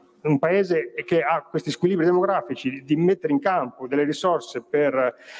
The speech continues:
eh, poter continuare a produrre sviluppo e crescita, su questa leva ci sono.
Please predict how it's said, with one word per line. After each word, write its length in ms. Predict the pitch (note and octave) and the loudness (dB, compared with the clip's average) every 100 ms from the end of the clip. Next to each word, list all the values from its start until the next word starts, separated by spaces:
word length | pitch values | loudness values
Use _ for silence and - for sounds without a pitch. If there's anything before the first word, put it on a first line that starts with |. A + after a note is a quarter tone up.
| - - | -16 -2
eh, 840 | C#3 C3+ C3 B2 B2 A#2+ A#2 A#2+ | 0 2 2 4 4 2 -2 -4
poter 760 | - - G3+ D3 A#2+ A#2+ B2+ - | -6 0 2 2 0 -4 -4 -8
continuare 520 | C#3+ C3 D3 E3+ D3+ | -4 0 2 2 2
a 60 | C3 | -2
produrre 320 | C#3 C#3 D3+ | -2 0 0
sviluppo 360 | B2 F3 - A3 | 0 -2 0 -2
e 20 | |
crescita, 680 | - A#2+ - D3 F#3 F3+ - - - - | -2 -4 -2 -2 0 -2 -4 -18 -20 -20
su 260 | - - A3+ | -14 -2 0
questa 320 | D3 - F3 | 0 -2 -2
leva 400 | C#3 B2+ E3 F#3+ - - | -2 -2 -2 -2 -6 -10
ci 120 | - | -4
sono. 460 | B2 B3+ D#3+ A#2+ | 0 2 0 -4